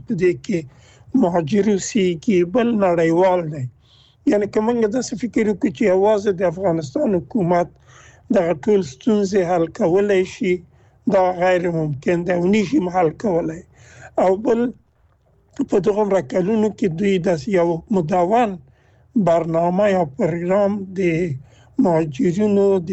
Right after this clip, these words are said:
بیرته راستنېدو دپاره نه دی جوړ کړی، سره د دې نه چې په هغه وخت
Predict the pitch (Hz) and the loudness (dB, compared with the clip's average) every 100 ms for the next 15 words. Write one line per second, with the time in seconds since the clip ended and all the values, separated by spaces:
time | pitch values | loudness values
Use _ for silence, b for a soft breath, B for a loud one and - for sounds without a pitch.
0 | 160 190 202 - 196 170 143 - 170 156 | 0 0 0 -2 0 0 -2 -6 -2 -2
1 | 170 196 180 180 262 190 190 196 226 208 | 0 0 0 -6 0 2 2 0 0 0
2 | 165 202 170 - 240 190 156 B B B | 0 -4 -14 -10 -10 -10 -20 B B B
3 | - 294 220 202 202 202 214 226 202 226 | 0 2 2 0 -2 0 0 -2 -4 -2
4 | 185 - - 165 185 220 220 160 | -2 -2 -2 -2 -2 0 2 0